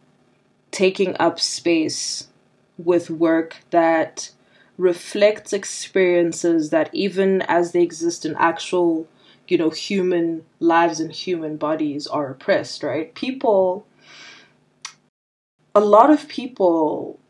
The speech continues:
um, are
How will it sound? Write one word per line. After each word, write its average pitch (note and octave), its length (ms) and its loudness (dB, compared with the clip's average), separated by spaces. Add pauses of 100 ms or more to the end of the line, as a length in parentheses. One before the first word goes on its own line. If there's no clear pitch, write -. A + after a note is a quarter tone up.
um, F3+ 720 2 (600)
are F#3+ 720 4